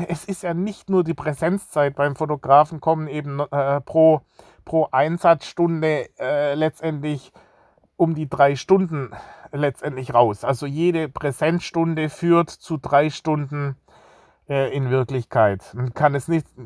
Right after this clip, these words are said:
sonst könnte man ja sagen, äh, äh, Fotografen, äh, bekommen ja mehr Honorar als ein Staranwalt. Ja, Anwälte liegen bei zweihundert Euro in der Stunde.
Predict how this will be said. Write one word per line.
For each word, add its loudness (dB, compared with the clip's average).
sonst -10
könnte -4
man 0
ja -2
sagen, 4
äh, -8
äh, -10
Fotografen, 2
äh, -6
bekommen -6
ja -2
mehr -4
Honorar 4
als -4
ein -10
Staranwalt. 2
Ja, 2
Anwälte -4
liegen -6
bei 0
zweihundert 0
Euro 0
in -2
der -2
Stunde. -2